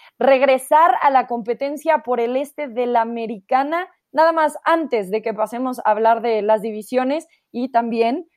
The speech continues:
muy irónico que lo mencionaras, acaba de salir la noticia de que Urban Meyer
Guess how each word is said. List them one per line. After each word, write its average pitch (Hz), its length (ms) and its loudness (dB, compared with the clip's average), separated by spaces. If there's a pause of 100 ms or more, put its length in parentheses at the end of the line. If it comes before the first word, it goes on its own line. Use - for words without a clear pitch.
(120)
muy 240 240 0
irónico 233 440 0
que 214 220 0
lo 220 220 0
mencionaras, 226 600 0
acaba 254 240 4
de 262 100 4
salir 247 260 0
la 277 140 2
noticia 269 640 -2 (200)
de 226 160 -2
que 233 120 0
Urban 247 300 0
Meyer 254 460 -2